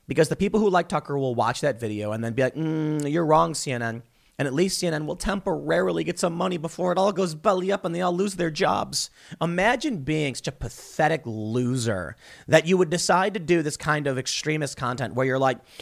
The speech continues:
"Tucker claimed that vaccines have risks,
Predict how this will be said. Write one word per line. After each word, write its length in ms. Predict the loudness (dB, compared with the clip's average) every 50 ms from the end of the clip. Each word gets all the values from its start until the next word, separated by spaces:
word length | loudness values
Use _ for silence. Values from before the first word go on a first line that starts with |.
| -12 -4 0
"Tucker 380 | 2 2 2 2 0 -2 -2
claimed 520 | -2 -4 -4 -2 0 0 0 0 -2 -2 0
that 320 | 4 4 4 4 2 _ _ -20 -20 -20 -20 -10
vaccines 480 | -2 0 0 2 2 0 -2 -2 2 2
have 180 | 2 2 4
risks, 440 | 4 2 2 2 0 -2 -4 -4 -4